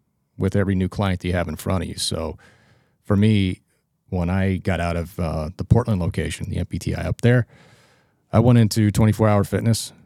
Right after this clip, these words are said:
I was there for fourteen months, and I learned a ton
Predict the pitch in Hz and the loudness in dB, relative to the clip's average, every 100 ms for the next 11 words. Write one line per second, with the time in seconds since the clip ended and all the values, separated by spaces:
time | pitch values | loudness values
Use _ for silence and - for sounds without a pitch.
0 | _ 98 90 95 95 - 101 90 90 92 | _ -4 0 0 -2 -2 -2 0 -2 0
1 | 92 95 - _ 95 92 87 82 78 - | -2 -2 -8 _ -6 -2 -2 -2 -6 -6
2 | 95 92 92 82 80 - - 80 85 | -4 0 0 -2 -6 -6 -4 -4 -8